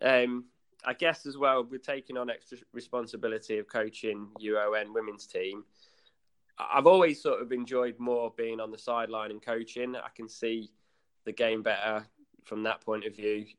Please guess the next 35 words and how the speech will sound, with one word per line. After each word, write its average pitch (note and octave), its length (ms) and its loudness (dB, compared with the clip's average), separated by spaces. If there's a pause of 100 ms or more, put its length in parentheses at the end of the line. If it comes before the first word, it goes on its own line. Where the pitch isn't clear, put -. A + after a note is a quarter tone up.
(220)
Um, G2+ 420 -2 (440)
I - 60 -8
feel B2 200 2
like - 160 0
I've G#2 100 -2
got G#2+ 100 -2
a G#2+ 60 -6
better A2 240 -2
understanding G#2 560 -4
when G2 100 -2
I'm F#2+ 100 -4
on F#2+ 60 -2
the F#2+ 60 -8
sideline F#2+ 560 -2
of F2+ 100 -12
it, F#2 160 -2
when A2+ 100 0
I'm G2+ 120 -2
playing, G#2 480 0 (580)
um, G2+ 380 -2
the G2+ 80 -6
pressure G#2+ 440 2
of G2 120 -6
playing. G2+ 460 0 (300)
Although G#2 320 0
when A2+ 140 2
I, G#2+ 160 2 (160)
I A2 80 -2
enjoy A#2 300 2
it A#2 120 0
when G#2+ 120 0
I'm A2 80 -2
playing G#2 280 -2
well, B2 380 6 (560)
um, G#2 500 -6